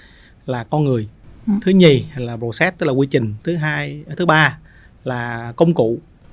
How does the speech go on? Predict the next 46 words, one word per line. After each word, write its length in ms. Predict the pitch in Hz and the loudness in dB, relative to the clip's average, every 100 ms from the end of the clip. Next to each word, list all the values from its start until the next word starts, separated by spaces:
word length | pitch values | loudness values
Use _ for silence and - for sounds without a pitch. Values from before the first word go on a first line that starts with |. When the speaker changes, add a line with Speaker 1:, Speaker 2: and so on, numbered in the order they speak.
| - | -2
Speaker 2:
Dạ. 120 | 202 202 | -2 4
Speaker 1:
Ví 100 | 208 | 4
dụ 60 | 151 | 6
như 160 | 165 | 4
các 40 | 160 | 0
bạn 180 | 127 | -2
đóng 220 | 143 185 208 | -2 -2 0
một 60 | |
cái 80 | 147 | 4
đinh 200 | 160 151 | 4 4
đi 60 | 147 - - - | -2 -10 -20 -8
thì 140 | 131 | -6
bạn 160 | 120 120 | -6 -4
cần 180 | 120 | -2
cái 100 | 139 | 0
người 160 | 160 127 | 0 0
đóng 180 | 147 180 | 0 2
đinh, 180 | 165 160 | 2 2
đúng 120 | 180 | 0
không? 140 | 165 - | -2 -6
Bạn 120 | 131 | -2
cần 120 | 208 | 2
Speaker 2:
Đúng 60 | 208 | 4
Speaker 1:
cái 80 | |
Speaker 2:
rồi. 60 | 151 | 4
Speaker 1:
búa 140 | 160 | 4
và 100 | 185 | 4
cái 100 | 143 | 2
đinh 180 | 147 139 123 - | 0 0 -6 -16
và 440 | 131 120 123 113 113 | -10 -6 -6 -6 -8
bạn 200 | 113 123 | -8 -6
cần 200 | 131 113 | -6 -6
cái 100 | 120 - | -6 -6
cách 140 | - _ - | -6 _ -2
thức 140 | 247 - - | -2 -2 -12
để 120 | - 127 | -6 -6
mà 100 | 117 | -4
đóng 180 | 143 | -4
cái 100 | 160 | -2
đinh 180 | 143 127 | -4 -4
đó. 100 | 135 - - - - - | -8 -12 -20 -20 -14 -4
Speaker 2:
Đúng. 160 | 196 202 - - | -2 -4 -10 -10
Speaker 1:
Ha. 200 | 156 147 - - - | -6 -6 -8 -20 -4
Đó, 60 | 165 | 0
Speaker 2:
Dạ. 100 | 170 - | 0 -2
Speaker 1:
thì 160 | 127 | -4